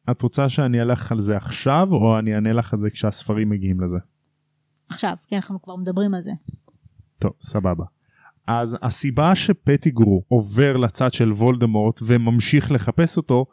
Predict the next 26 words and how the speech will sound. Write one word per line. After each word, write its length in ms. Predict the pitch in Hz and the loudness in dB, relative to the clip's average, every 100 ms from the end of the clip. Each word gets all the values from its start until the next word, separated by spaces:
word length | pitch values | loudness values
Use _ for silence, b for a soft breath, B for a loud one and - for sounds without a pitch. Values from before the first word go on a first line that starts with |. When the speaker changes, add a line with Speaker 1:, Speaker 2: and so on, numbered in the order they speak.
| _ | _
Speaker 1:
כי 140 | - | 2
הוא 120 | 139 | 4
יודע 340 | 127 123 147 175 | 4 4 4 4
שהוא 180 | - 127 | 2 2
לא 80 | |
יכול 240 | 127 - 123 | 0 2 0
לחזור 320 | 117 117 113 | 0 -2 0
לצד 260 | 113 113 110 | 0 -2 -2
של 140 | 104 | -2
הטובים. 400 | 104 104 101 87 - - | -2 -2 -2 -4 -6 -2
הרי 400 | 120 123 120 113 _ _ | 2 2 0 -4 _ _
עכשיו, 460 | 117 - 196 175 160 - | -6 -2 2 2 -2 -8
כשחשפו 720 | - - 135 107 120 - - 208 | -6 -2 0 0 -4 -4 2 4
אותו, 380 | 214 117 107 113 _ - 117 | 4 2 2 0 _ -18 -4
גם 260 | 147 190 | 0 4
לופין 480 | 196 147 - 131 131 | 4 4 2 0 0
וגם 360 | 123 123 135 151 | 0 0 0 -2
סיריוס, 460 | - 135 120 120 131 | 0 0 2 0 0
ששניהם 540 | 117 - 117 117 139 | -2 -4 0 0 0
חיים 340 | - 120 110 113 | -2 -2 -2 -4
ושניהם 300 | - 117 120 | -2 -2 -2
בצד 260 | 117 113 | -2 -4
של 140 | - 113 | -2 -2
הטובים, 300 | 107 110 127 B B | 0 -2 -2 B B
וגם 380 | 120 131 160 170 | -4 0 0 -2
הארי 500 | 117 156 147 123 117 | -2 0 2 0 0